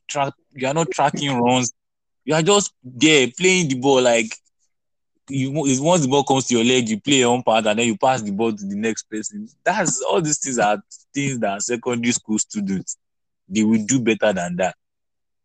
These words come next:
We don't have to be professional to understand. We have, we don't have to be professional coaches to understand all these things.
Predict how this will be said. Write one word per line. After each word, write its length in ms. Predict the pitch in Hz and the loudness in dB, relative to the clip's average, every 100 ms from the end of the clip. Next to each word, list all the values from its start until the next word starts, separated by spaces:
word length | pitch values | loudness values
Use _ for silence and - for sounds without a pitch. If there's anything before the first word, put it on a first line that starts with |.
| _ _ _ _ _ _ | _ _ _ _ _ _
We 100 | 131 | -6
don't 160 | 151 196 | 2 4
have 140 | 185 | 4
to 60 | 127 | 2
be 80 | 120 | 0
professional 420 | 127 127 151 147 | 0 0 2 2
to 300 | 113 113 117 | 2 2 2
understand. 420 | 117 117 113 113 | 4 2 2 0
We 80 | 139 | 0
have, 80 | 147 | 2
we 300 | 196 165 143 | 4 4 4
don't 100 | 185 | 2
have 100 | 147 | 2
to 60 | |
be 80 | 117 | -2
professional 400 | 107 120 135 131 | -4 -4 0 0
coaches 400 | - 110 107 101 | 0 -4 -4 -8
to 200 | - 120 | -4 -2
understand 500 | 123 123 127 139 127 | 0 0 2 0 2
all 100 | 120 | 0
these 260 | 110 107 - | 0 -6 -8
things. 280 | 104 92 | -10 -10